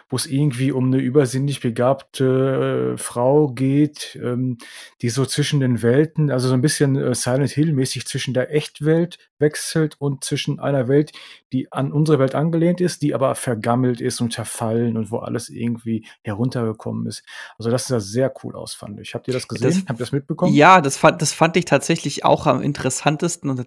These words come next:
Speaker 2: bis ich dann gemerkt hab, „Oh fuck, das ist ein Horrorspiel.“ Ich kann <laughs> eigentlich, ich kann mit Horror normalerweise nicht so viel anfangen. Das ist nicht so mein Lieblingsgenre.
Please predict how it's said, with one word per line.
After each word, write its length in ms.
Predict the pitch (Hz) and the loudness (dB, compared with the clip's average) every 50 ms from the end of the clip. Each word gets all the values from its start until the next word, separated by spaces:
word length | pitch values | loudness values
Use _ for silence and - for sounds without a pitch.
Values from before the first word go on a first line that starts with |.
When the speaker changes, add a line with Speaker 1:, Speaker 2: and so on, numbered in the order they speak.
| _ - - | _ -8 -6
Speaker 2:
bis 140 | 143 135 - | -6 -4 -2
ich 60 | - | 0
dann 160 | - 135 135 | 0 2 2
gemerkt 300 | 131 123 123 123 - - | 2 2 2 0 0 0
hab, 160 | 139 - - - | -2 -2 -2 -4
„Oh 140 | 131 120 | -4 -4
fuck, 340 | 117 - - - - 127 _ - | -4 -8 -12 -12 -12 -12 _ -6
das 140 | 113 110 | -6 -6
ist 60 | 117 127 | -4 -4
ein 140 | 120 120 | -4 -4
Horrorspiel.“ 460 | 131 135 - 117 117 - - - 120 110 | -4 -2 -2 -2 -4 -4 -6 -10 -10 -10
Ich 100 | - - | -8 0
kann 180 | - 139 139 | 0 2 2
<laughs> 0 | |
eigentlich, 260 | 139 139 - 190 - | 2 4 4 4 4
ich 60 | - - | 4 4
kann 160 | - 160 160 | 4 4 4
mit 160 | 143 143 - | 4 4 4
Horror 360 | 151 151 147 170 156 147 151 - - - - - - - - - _ - | 4 4 6 6 4 4 2 -2 -14 -16 -14 -14 -16 -16 -18 -20 _ -6
normalerweise 920 | - 131 135 - 131 135 131 135 160 175 160 123 139 139 143 135 131 139 | -2 0 0 2 4 6 6 6 6 6 4 6 6 6 6 4 2 0
nicht 280 | 156 170 - - - | -2 -2 -2 -8 -6
so 100 | - 165 | -6 -6
viel 240 | - - - 139 - | -4 -2 -2 -2 0
anfangen. 520 | - - 160 180 - - 190 190 190 185 | 0 0 0 -2 0 -2 -2 -2 -2 -4
Das 140 | 135 - - | -6 -6 -6
ist 140 | 139 - - | -8 -8 -8
nicht 160 | 147 143 - | -6 -6 -6
so 100 | - 135 131 | -6 -4 -4
mein 200 | 131 123 120 120 | -2 -2 -2 -2
Lieblingsgenre. 800 | 147 - - 120 110 - - - 120 123 123 120 131 147 165 | -6 -6 -6 -6 -6 -6 -4 -2 -2 -2 -2 -2 -4 -6 -6